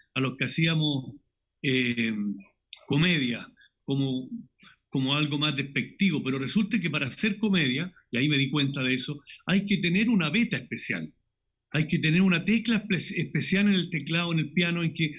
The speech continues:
uno tiene esa facilidad. Yo nunca me di cuenta cuando chico, porque yo siempre fui palomilla. Yo en el Instituto Linares con mi compañera Viviana González éramos el número clavado de cueca en cada acto que había en el colegio,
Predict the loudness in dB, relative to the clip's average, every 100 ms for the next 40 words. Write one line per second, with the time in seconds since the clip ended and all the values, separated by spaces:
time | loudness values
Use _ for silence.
0 | -6 0 2 2 0 0 0 0 -2 -4
1 | -4 0 2 2 4 2 2 0 0 0
2 | -2 -2 -2 -2 -2 -2 0 -2 -2 -2
3 | -4 -8 -18 -8 0 2 2 -2 -2 -2
4 | 0 0 2 2 2 0 -2 -8 -18 -4
5 | 0 2 2 2 0 0 0 0 2 2
6 | 2 0 0 0 0 -4 -4 0 0 2
7 | 2 0 0 -2 -2 0 0 -2 -6 -20
8 | -2 0 2 2 2 2 2 2 -2 -2
9 | -2 -2 -2 0 0 -2 0 0 0 -4
10 | -4 -2 -4 -4 -4 -2 -2 0 -2 -2
11 | -4 -4 -2 0 0 0 -4 -6 -4 -4
12 | -6